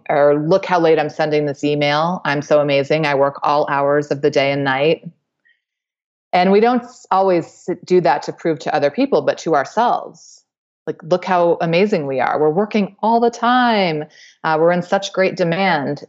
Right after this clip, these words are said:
And that busyness, uh, ruined relationships of mine. It compromised my best relationships that I have now, and it made me sick. I mean,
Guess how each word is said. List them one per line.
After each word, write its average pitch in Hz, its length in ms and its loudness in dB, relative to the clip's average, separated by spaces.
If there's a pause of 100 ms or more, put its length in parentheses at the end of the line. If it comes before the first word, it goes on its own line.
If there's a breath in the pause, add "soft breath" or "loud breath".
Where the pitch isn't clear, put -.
And 156 640 -2
that 175 300 -2
busyness, 180 880 -2 (320)
uh, 143 200 0
ruined 190 340 2
relationships 147 680 0
of 147 120 -4
mine. 143 560 0 (340 soft breath)
It - 140 -2
compromised 156 1160 -2 (340)
my 147 160 0
best 190 320 -2
relationships 143 720 0
that 156 120 0
I 143 100 2
have 139 240 -2
now, 156 500 0 (380 loud breath)
and 180 180 2
it 156 80 0
made 143 160 0
me 139 160 -2
sick. - 540 -2
I 151 60 -6
mean, 143 360 -2